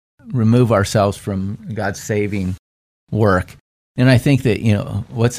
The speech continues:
what was, I'm trying to think of the atheist right now. He's lost, uh,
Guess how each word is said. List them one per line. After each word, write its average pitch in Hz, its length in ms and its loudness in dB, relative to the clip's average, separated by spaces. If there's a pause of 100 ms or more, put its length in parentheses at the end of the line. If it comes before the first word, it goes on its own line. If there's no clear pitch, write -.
what 131 200 -2
was, 131 220 2
I'm 117 80 2
trying 127 240 0
to 131 60 -6
think 131 160 -2
of 107 80 -6
the 101 100 0
atheist 104 580 -2
right 104 200 -2
now. 98 200 0
He's 92 160 -2
lost, 95 380 -2
uh, 92 240 -2